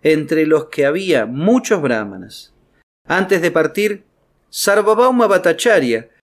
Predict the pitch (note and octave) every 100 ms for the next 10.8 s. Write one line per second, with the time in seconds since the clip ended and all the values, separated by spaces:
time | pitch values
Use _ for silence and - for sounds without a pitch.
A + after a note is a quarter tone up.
0 | _ - F3+ F#3 G3 A#3+ A#3+ - F#3 G#3+
1 | G#3+ G3+ F3 - E3 G#3 G#3 G3+ G3 _
2 | _ - D#3+ D#3+ G3 A3 G3+ F3 G3 G3
3 | F#3 - D#3 D#3+ D#3 E3 F#3+ F3+ D#3 F#3+
4 | F3+ A#2+ - C#3+ C#3 C3 C#3+ B2 A2 -
5 | _ _ _ _ _ _ _ _ A#2+ A#2+
6 | - C3+ F3+ F#3+ F#3 _ _ _ - -
7 | G3 B3 A#3+ B3 A#3 G#3+ G3 F3 F3 A3+
8 | G3+ C#3+ A#2+ A2+ - - D#3 F3+ D#3+ D#3+
9 | D3+ D3+ A3 G3 B2+ A#2+ B2+ C#3 E3+ -
10 | D#3 C#3 C3+ E3 G3 F#3 E3+